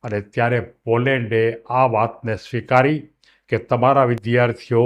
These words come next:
વગર વિઝાએ અહીંયા આવશે, જેટલા દિવસ રહેશે અમે એને સાચવશું, એની સાથે એને બધી જમવાની વ્યવસ્થા કરશું,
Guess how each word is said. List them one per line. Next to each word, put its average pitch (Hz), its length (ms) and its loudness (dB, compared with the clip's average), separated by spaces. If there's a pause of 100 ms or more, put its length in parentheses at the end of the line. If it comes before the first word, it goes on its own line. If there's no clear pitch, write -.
વગર 113 500 2
વિઝાએ 117 640 0
અહીંયા 107 320 -4
આવશે, 110 520 0 (680)
જેટલા 131 340 2
દિવસ 120 440 0
રહેશે 135 600 0 (240)
અમે 139 200 -2
એને 117 320 0
સાચવશું, 147 920 -2 (400)
એની 139 240 0
સાથે 127 400 0
એને 123 180 2
બધી 120 340 -2
જમવાની 123 500 0
વ્યવસ્થા 147 460 2
કરશું, 156 580 -4